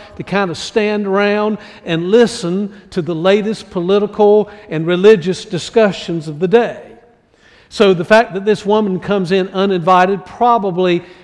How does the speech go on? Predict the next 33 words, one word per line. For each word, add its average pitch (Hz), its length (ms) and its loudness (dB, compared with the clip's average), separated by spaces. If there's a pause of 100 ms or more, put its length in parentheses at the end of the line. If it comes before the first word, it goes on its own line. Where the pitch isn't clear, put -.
would 180 180 2
not 190 260 2
have 165 180 -4
been 180 180 -2
unusual 170 960 -4
at 156 100 -2
all. 175 400 -2 (220)
She - 240 -6
comes 226 340 0
in. 226 320 -8 (360)
She's 165 300 -10
weeping, 190 560 -4
wiping 196 680 0
Jesus' 196 680 -6
feet. 208 340 -2 (440)
Remember, 175 540 -2
his 165 240 -2
feet 208 480 0
on 160 140 -4
the 156 40 -10
couch 208 520 2
are 160 40 -2
at 170 140 -8
the 180 240 0
end, 226 160 0
so 160 140 -6
she 202 160 -8
could 175 200 -8
easily 190 380 -4
get 190 260 -2
to 170 100 -6
his 151 180 -10
feet. 214 460 -2